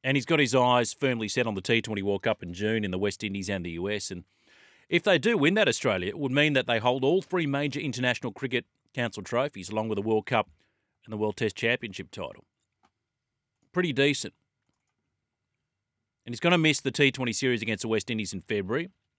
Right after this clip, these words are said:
And now he's gonna become a T twenty gun for hire. He has earned that right, though, David Warner. So he will need to get a, a, an N O C, a no objection certificate from Cricket Australia to play in the league. They'll give it to him. The Dubai team's first game to be played on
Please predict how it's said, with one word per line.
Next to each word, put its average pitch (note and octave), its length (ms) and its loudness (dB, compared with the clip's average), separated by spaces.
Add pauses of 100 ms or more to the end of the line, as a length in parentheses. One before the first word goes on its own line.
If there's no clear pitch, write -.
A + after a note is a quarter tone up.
(440)
And A#2+ 100 -6
now B2 180 4
he's A#2 100 -2
gonna A2 160 -2
become A2+ 320 0
a G#2 60 -4
T A#2+ 200 0
twenty G2+ 240 -4
gun G2 220 -4
for F#2 140 -4
hire. G2 240 2
He D#3 240 0
has E3+ 260 0
earned E3 220 0
that C#3+ 200 0
right, B2 300 2
though, B2 140 0
David F#2 320 -4
Warner. F2 260 -16 (1900)
So C3 180 2
he D3 120 6
will G3+ 180 4
need F3+ 180 2
to C#3+ 80 -2
get C3 200 4
a, B2+ 120 -2
a, B2+ 260 -6
an C3 100 -4
N C#3 120 -2
O A#2 120 4
C, B2 220 0
a A2 60 0
no A2+ 180 2
objection A2 380 -4
certificate G2+ 460 -10
from A2+ 180 -2
Cricket G#2 240 -2
Australia G#2 400 -2
to - 80 -8
play G#2 220 -2
in F#2 60 -4
the F2 80 -6
league. G2+ 200 -4
They'll C3 120 2
give B2+ 160 0
it - 120 -18
to F#2+ 100 -18
him. A2 120 -16 (1300)
The G#2+ 160 -10
Dubai A#2 260 4
team's G#2 300 -2
first A2 280 0
game G#2 180 -2
to G2 60 0
be F#2 60 -4
played G2+ 260 0
on F#2 220 -4